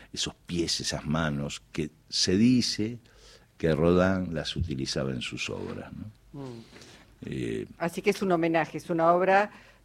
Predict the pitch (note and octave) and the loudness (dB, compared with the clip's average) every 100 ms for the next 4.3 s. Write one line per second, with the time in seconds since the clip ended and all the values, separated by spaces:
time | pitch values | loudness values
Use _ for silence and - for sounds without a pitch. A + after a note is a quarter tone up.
0 | - - F3 D#3 D3+ C#3+ A2+ G#2 G2 - | -20 -4 -2 2 4 8 8 10 8 8
1 | E3+ E3 F3 - A3 A3+ E3+ E2+ G2+ A#2 | 6 6 6 4 6 6 6 6 6 2
2 | D3+ C#3+ C3+ - D3+ D3 D#3 - C#3+ C#3+ | 0 -2 -6 -8 -6 -4 -4 -4 -4 -4
3 | D3+ D#3 D#3 E3 D#3 D3 D#3 E3 E3+ G3+ | -4 -4 -2 -2 -2 0 0 2 0 0
4 | F3 D#3 D#3+ | 2 0 -4